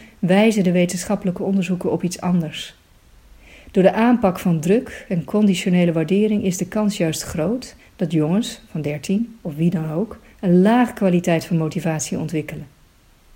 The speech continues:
Hij voelt zich gedwongen om zich te gaan gedragen zoals zijn ouders dat van hem willen, omdat hij weet dat dat leidt tot erkenning en waardering en liefde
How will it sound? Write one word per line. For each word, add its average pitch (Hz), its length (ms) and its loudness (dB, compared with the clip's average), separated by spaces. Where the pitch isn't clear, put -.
Hij 190 100 6
voelt 247 180 4
zich - 160 2
gedwongen 208 480 4
om 226 80 2
zich 196 160 0
te 180 120 -4
gaan 180 180 0
gedragen 180 540 0
zoals 180 220 0
zijn 175 120 -2
ouders 165 260 -2
dat 180 160 -4
van 214 120 0
hem 220 120 4
willen, 214 300 2
omdat 170 260 2
hij 170 140 2
weet 160 220 4
dat 175 120 -2
dat 190 160 2
leidt 175 380 0
tot 170 160 -8
erkenning 175 580 -2
en 175 100 -6
waardering 170 560 2
en 180 80 2
liefde 202 360 0